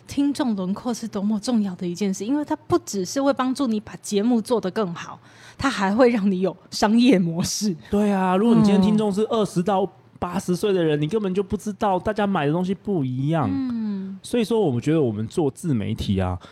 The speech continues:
Speaker 2: 不用求说好像一定要，呃，爆红或者是超大流量，我觉得那个真的是可遇不可求。有的时候跟你做的时间点，跟你，你采取的一些策略，甚至你背后的资金都有关。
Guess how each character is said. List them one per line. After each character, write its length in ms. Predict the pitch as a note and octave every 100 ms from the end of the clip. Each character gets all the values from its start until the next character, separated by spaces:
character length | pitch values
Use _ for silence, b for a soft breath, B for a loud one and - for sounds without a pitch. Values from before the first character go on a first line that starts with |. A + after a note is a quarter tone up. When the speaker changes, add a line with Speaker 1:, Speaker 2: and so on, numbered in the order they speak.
| B B -
Speaker 2:
不 120 | F3
用 300 | B3+ G#3+ D3 -
求 380 | - C3 A#2
说 380 | - D#3+ D#3 D3+ -
好 160 | -
像 220 | A#2+ E3+ C#3+
一 20 |
定 160 | D3 D3+
要， 200 | D3+ C3+ B B B _ -
呃， 160 | A2+ G2 -
爆 260 | G3+ C#3
红 380 | - A2+ G#2+ A#2
或 120 | F#3
者 120 | E3+
是 180 | E3+ F#3 F#3
超 340 | - - G#3+
大 280 | G#3 G#3 D3+
流 220 | C3 A#2
量， 220 | C#3 B2
我 80 | A#2
觉 60 | D#3+
得 80 | A3+
那 80 |
个 100 | F#3+
真 140 | E3 F#3
的 80 | D#3
是 60 |
可 240 | - G#2 A#2
遇 120 | C#3+
不 100 | B2+
可 200 | - G2+
求。 260 | - G2 - B B
有 100 | C3
的 40 | D3+
时 60 |
候 60 | G3+
跟 200 | G3 F#3+ - -
你 100 | A2
做 240 | - E3
的 80 | C3
时 240 | - A#2+
间 200 | A#2 C3 C#3+
点， 200 | G#2+ F2+ B B B
跟 180 | - F3+
你， 140 | C3
你 180 | A2 A#2
采 220 | A2+ C3+
取 160 | D3 B2
的 100 | A2+
一 60 | C#3
些 120 | D3
策 240 | - G3+
略， 140 | D#3+ D3
甚 140 | G3+
至 80 | F#3+
你 180 | B2+ A2
背 160 | - D#3
后 140 | D3+
的 80 | A#2
资 260 | A2+ - B2+
金 220 | A#2+ A#2
都 100 | A2+
有 120 | F#2+
关。 280 | - F#2 E2